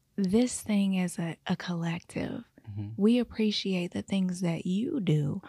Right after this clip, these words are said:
Speaker 1: to make the things that we do continue.
Speaker 2: Thank you. Thank you.
Speaker 1: Yes, yes.
Speaker 2: So, I have been privy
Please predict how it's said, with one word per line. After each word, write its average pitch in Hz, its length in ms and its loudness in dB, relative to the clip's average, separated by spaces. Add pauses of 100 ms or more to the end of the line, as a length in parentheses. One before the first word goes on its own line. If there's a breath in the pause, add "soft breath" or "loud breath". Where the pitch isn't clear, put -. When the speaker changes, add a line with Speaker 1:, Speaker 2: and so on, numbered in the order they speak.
(640 loud breath)
Speaker 1:
to 208 140 2
make 208 260 4
the 196 140 -2
things 208 320 0
that 185 240 -8
we 233 320 -4
do 160 480 -2
continue. 214 960 0 (580)
Speaker 2:
Thank 165 200 -6
you. 95 120 -8 (200)
Thank 123 140 -4
you. 104 60 -4
Speaker 1:
Yes, 92 380 -12
yes. - 460 -8 (200)
Speaker 2:
So, 85 500 -6 (720)
I 104 60 -8
have 98 380 -6
been 107 160 -6
privy 90 480 -8